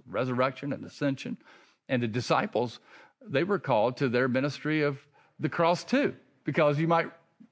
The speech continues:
recall that in the verses right before the transfiguration, Jesus had said to his disciples that to follow him, we have to pick up our cross daily. So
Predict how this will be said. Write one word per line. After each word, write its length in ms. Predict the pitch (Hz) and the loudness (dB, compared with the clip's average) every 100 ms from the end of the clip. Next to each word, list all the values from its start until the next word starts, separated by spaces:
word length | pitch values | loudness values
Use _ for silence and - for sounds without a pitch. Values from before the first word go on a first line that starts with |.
| - | -2
recall 560 | 143 196 247 180 156 - - - | 0 4 4 4 2 -4 -14 0
that 220 | 139 143 | 0 2
in 160 | 156 143 | 2 2
the 80 | |
verses 500 | 127 156 165 160 135 - | 2 2 2 0 -4 -6
right 420 | 120 127 165 156 | -2 2 2 0
before 300 | 147 139 175 | -2 0 2
the 80 | 165 | 0
transfiguration, 920 | - 175 165 175 160 160 165 - 190 - - - | 0 -2 -2 -2 0 2 0 -2 -6 -10 -16 -8
Jesus 500 | 127 127 220 220 165 | -4 0 0 0 -2
had 200 | 143 127 | -2 -2
said 280 | - 190 170 | -2 -2 0
to 60 | 165 | -2
his 160 | 131 | -2
disciples 720 | 139 135 180 220 - 117 113 | -4 0 0 0 0 -2 -2
that 460 | 117 127 123 - _ | 0 0 0 -4 _
to 80 | 127 | -2
follow 260 | 156 170 | 0 2
him, 320 | 175 226 262 240 - _ _ - | 4 4 2 -2 -10 _ _ -6
we 120 | 151 | 0
have 160 | 170 - | 0 0
to 80 | 139 | -2
pick 240 | 165 156 | -2 0
up 160 | 151 147 | 0 2
our 140 | 143 | 0
cross 440 | - 143 131 123 - - _ - 107 | 2 2 2 0 -12 -20 _ -16 -2
daily. 500 | 123 120 104 85 - _ _ _ _ _ - | 0 0 -2 -8 -14 _ _ _ _ _ -4
So 440 | - 131 120 | 2 4 2